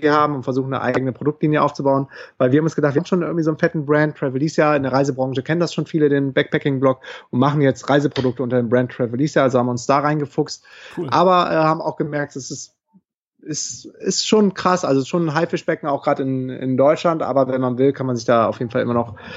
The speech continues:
Speaker 1: immer noch ganz gut behaupten. Ähm, das ist so ein Thema.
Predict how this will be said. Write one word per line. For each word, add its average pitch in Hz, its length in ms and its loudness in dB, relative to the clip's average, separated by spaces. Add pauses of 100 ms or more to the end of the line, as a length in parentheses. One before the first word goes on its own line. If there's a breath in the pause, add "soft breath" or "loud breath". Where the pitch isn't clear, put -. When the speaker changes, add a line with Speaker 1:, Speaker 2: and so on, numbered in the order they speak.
(200 loud breath)
Speaker 1:
immer 127 160 2
noch 127 220 2
ganz 127 200 2
gut 135 200 0
behaupten. 143 460 2 (580 loud breath)
Ähm, 123 480 0
das 131 180 -4
ist 131 120 -10
so 143 80 4
ein 127 100 2
Thema. 127 580 0